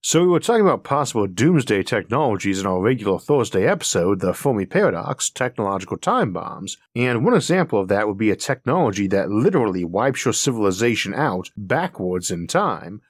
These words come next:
and we will be exploring that and other dangerous and weaponized uses of time travel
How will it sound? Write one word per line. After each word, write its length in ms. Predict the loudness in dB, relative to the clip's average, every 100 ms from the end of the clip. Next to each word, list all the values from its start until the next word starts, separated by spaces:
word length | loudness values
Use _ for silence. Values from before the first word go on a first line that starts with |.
| -4
and 160 | 0
we 100 | 4
will 60 | 4
be 140 | 4
exploring 580 | 0 0 0 2 2 2
that 420 | 2 0 0 -4 -2
and 140 | 0
other 240 | 2 4 2
dangerous 560 | 2 0 0 0 0
and 120 | 0 0
weaponized 460 | 2 0 0 0
uses 220 | 0 0
of 120 | -4 -4
time 300 | -2 0 0
travel 480 | -2 -2 -2 -2